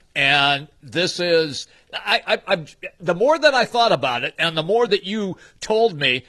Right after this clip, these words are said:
about how those lines have, uh, adjusted, and also the over-under, the way that that has moved as well. Man, oh man, the, the guys in Vegas, that is a telltale sign,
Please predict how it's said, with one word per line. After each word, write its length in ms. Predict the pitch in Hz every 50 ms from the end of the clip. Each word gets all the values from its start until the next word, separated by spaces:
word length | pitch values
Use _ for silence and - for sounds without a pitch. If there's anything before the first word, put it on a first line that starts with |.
| _ _ _
about 380 | - 135 127 165 180 190 165 131
how 200 | 180 196 190 190
those 320 | 165 175 175 165 - -
lines 600 | 143 160 180 196 190 165 143 135 147 135 - - -
have, 480 | 110 131 147 143 143 143 131 110 101
uh, 440 | 139 139 139 131 127 127 123 127 143 - -
adjusted, 800 | 127 127 127 110 - - 175 202 190 - - 139 120 117 135 - - - - - _ _ _ -
and 440 | 143 151 147 147 151 143 147 143 147
also 520 | - 180 185 214 151 - - 180 175 175
the 300 | 160 135 139 139 139 139 -
over-under, 840 | 170 190 202 165 135 147 139 - 175 208 233 196 - 113 107 104 - _ _ _ _ _ _ _
the 120 | - 151 165
way 180 | 165 175 190
that 200 | 170 139 143 -
that 240 | - 160 190 214 175
has 360 | 143 160 139 135 135 110 110
moved 380 | 127 151 165 165 165 151 120 131
as 200 | 135 135 107 104
well. 440 | 117 147 175 180 156 135 120 - _ _ _ _ _ _
Man, 280 | 117 131 175 196 196 175
oh 100 | 151 147
man, 460 | 151 160 165 160 147 139 147 147 139
the, 140 | 139 156 147 143
the 140 | 143 156
guys 340 | 139 190 202 208 220 - -
in 140 | 185 175 156
Vegas, 420 | 117 165 170 175 160 147 131 -
that 220 | - 170 185 202 196
is 260 | 185 190 190 165 -
a 220 | 170 160 160 156
telltale 800 | 143 _ - - 185 196 208 208 226 - - - 175 175 175 165
sign, 640 | - - - 175 175 175 165 143 127 120 113 117 123